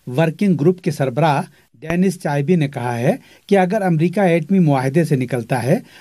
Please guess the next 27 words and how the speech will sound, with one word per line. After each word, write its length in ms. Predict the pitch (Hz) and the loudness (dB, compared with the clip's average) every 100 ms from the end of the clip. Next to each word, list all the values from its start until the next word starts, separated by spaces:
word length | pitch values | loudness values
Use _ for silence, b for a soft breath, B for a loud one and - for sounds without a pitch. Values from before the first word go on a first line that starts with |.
| B | B
اور 160 | 175 | 2
ایران 320 | 175 175 180 196 | 4 4 0 -2
پر 160 | 202 | -4
دوبارہ 460 | 156 156 151 156 190 185 | -2 0 2 2 0 -2
پابندیاں 540 | 135 127 143 185 202 | -4 -2 0 2 2
عائد 260 | 131 143 143 | 2 -2 -4
کرتا 400 | 143 117 131 123 | -8 -6 -6 -2
ہے 140 | 160 240 b b | -2 -2 b b
تو 120 | - | 0
ممکن 440 | 175 180 180 220 185 | 4 4 2 2 2
ہے 100 | 196 | 2
کہ 140 | 185 | 0
یورپی 420 | 175 147 160 147 | 2 4 2 2
یونین 560 | 175 127 160 147 139 208 233 B _ | 0 2 2 4 2 0 -2 B _
پروٹیکٹ 520 | 170 175 190 214 - - | 2 2 2 -2 -4 0
ای 120 | 180 | 2
یو 240 | 165 196 | 4 4
فرم 300 | 190 185 208 | 4 2 2
نامی 380 | 185 139 127 180 247 B B - | 2 0 2 0 -2 B B -4
اپنے 320 | 180 180 175 | -2 0 0
دفاعی 420 | 156 147 165 208 | 0 0 0 0
قوانین 580 | - 147 139 143 180 147 | 0 -2 2 4 4 2
کو 220 | 139 165 | 0 -2
دوبارہ 500 | 165 147 147 151 123 - | 0 0 2 0 -2 -2
فعال 300 | 156 123 120 | -4 -4 -6
کر 200 | 151 117 | -6 -4
دے۔ 160 | 123 | -6